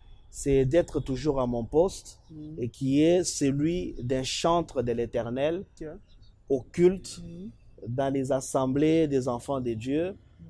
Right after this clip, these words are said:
Speaker 1: euh, être toujours à mon poste pour chanter pour l'Éternel.
Speaker 2: Voilà, frère Jean Espoir Baka, parfois nous tous nous avons des modèles, nous avons des personnes qui nous ont inspirés lorsqu'on a commencé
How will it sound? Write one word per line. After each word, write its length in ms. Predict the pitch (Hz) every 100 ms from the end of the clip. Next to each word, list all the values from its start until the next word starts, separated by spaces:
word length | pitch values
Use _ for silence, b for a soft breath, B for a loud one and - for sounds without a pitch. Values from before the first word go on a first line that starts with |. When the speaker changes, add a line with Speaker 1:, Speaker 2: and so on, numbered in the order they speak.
| - -
Speaker 1:
euh, 140 | 107 113
être 260 | 143 147 131
toujours 360 | 127 127 135
à 40 | 127
mon 160 | 120
poste 360 | 113 135 131 123
pour 340 | 117 135 131 117
chanter 520 | - 127 113 139 127
pour 200 | 120 113
l'Éternel. 520 | 107 107 101 104 98 - - -
Speaker 2:
Voilà, 440 | 160 202 180 143 135 -
frère 220 | 285 262
Jean 120 | 247
Espoir 340 | 247 - 226 202
Baka, 480 | 202 - 175 151 147 -
parfois 340 | 196 196 - 277
nous 80 | 233
tous 240 | - 240
nous 120 | 214 202
avons 320 | 185 208 214
des 120 | 196
modèles, 440 | 190 185 170 147 156
nous 120 | 180
avons 180 | 180 196
des 120 | 185
personnes 380 | 180 175 - 190
qui 120 | 190
nous 180 | 196 185
ont 40 |
inspirés 460 | 185 175 175 170 185
lorsqu'on 300 | 185 - 165
a 80 | 175
commencé 640 | 165 156 151 - 190